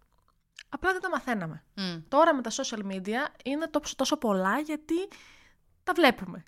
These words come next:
Speaker 1: τα βρίσκουμε
Speaker 2: Και
Speaker 1: μπροστά
Speaker 2: είναι
Speaker 1: μας.
Speaker 2: παντού.
Speaker 1: Είναι... Ναι.
Speaker 2: Καλά, υπάρχουν ομάδες στο Facebook.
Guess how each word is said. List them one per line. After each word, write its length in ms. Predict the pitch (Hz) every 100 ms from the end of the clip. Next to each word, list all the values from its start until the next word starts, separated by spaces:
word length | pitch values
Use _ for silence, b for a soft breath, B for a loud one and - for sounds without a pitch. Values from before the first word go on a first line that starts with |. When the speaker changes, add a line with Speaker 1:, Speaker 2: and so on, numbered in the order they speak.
| _ -
Speaker 1:
τα 100 | 269
βρίσκουμε 400 | 302 294 220 220
Speaker 2:
Και 80 |
Speaker 1:
μπροστά 200 | 240 285
Speaker 2:
είναι 80 | 277
Speaker 1:
μας. 80 | 311
Speaker 2:
παντού. 400 | - 311 202 160
Speaker 1:
Είναι... 160 | 226 240
Ναι. 340 | 226 208 165 156 -
Speaker 2:
Καλά, 200 | 302 311
υπάρχουν 440 | 311 330 349 392 370
ομάδες 680 | 294 269 302 320 247 185 -
στο 240 | - - 208 -
Facebook. 480 | 190 185 165 -